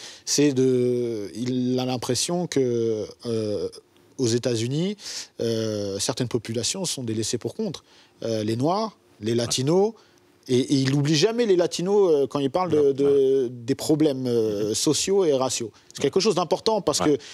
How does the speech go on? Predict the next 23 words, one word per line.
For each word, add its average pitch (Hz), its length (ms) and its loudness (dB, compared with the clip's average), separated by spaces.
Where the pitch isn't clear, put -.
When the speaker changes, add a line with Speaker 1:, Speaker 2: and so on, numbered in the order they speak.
Speaker 1:
que, 131 60 0
euh, 127 120 2
on 139 140 0
est, 139 100 -2
c'était - 260 0
très - 220 0
communautaire 160 640 0
à 139 60 0
l'époque. 185 420 2
Il - 40 0
y - 20 -2
avait 123 100 0
des 131 80 2
rappeurs 135 260 0
qui, 131 220 -2
qui, 139 280 2
euh, 120 200 2
parlaient 139 360 2
juste 156 360 0
des 113 160 -6
problématiques 123 640 -4
noires 180 380 -2
Speaker 2:
Ouais. - 80 -6